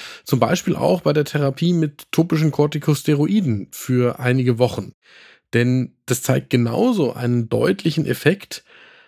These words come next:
Allerdings sagt Ulrike Blume-Peitavi hier genau dasselbe. Also auch das wird wieder vom Gesetz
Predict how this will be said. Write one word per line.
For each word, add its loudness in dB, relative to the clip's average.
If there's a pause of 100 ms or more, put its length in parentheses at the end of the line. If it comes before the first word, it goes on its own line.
(220)
Allerdings 0
sagt -2
Ulrike 2
Blume-Peitavi 0
hier 0
genau 0
dasselbe. 0
Also -6
auch -2
das -2
wird 0
wieder 0
vom 0
Gesetz 0